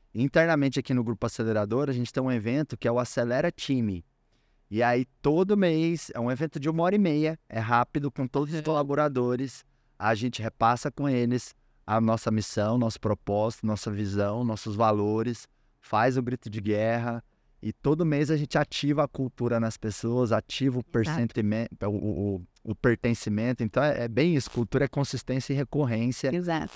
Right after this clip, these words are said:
Speaker 1: E qualquer empresa pode trabalhar isso, mesmo que não tenha um R H ainda.
Speaker 2: Exato.
Speaker 1: Que hoje vocês estão mais estruturados, tem um time lá, enfim, mas é algo que já tava no D N A de vocês.
Speaker 2: Já
Speaker 1: Esse,
Speaker 2: tava,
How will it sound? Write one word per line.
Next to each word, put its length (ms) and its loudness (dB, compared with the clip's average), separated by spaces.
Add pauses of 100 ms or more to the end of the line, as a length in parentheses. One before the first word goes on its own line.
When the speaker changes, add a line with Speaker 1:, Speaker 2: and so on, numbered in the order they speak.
(140)
Speaker 1:
E 300 0
qualquer 340 2
empresa 340 2
pode 240 -2
trabalhar 560 -2
isso, 460 -2 (380)
mesmo 480 2
que 100 0
não 160 4
tenha 260 0
um 140 -2
R 140 -2
H 220 0
ainda. 420 -4 (280)
Speaker 2:
Exato. 400 0
Speaker 1:
Que 340 0 (320)
hoje 320 0
vocês 180 -2
estão 140 -2
mais 200 -2
estruturados, 920 0
tem 140 -4
um 100 -2
time 520 0
lá, 240 0
enfim, 280 -2
mas 400 0
é 80 -8
algo 240 2
que 80 0
já 100 4
tava 300 2
no 100 0
D 160 0
N 80 0
A 80 2
de 120 -2
vocês. 380 -2
Speaker 2:
Já 120 0
Speaker 1:
Esse, 100 -10
Speaker 2:
tava, 220 -4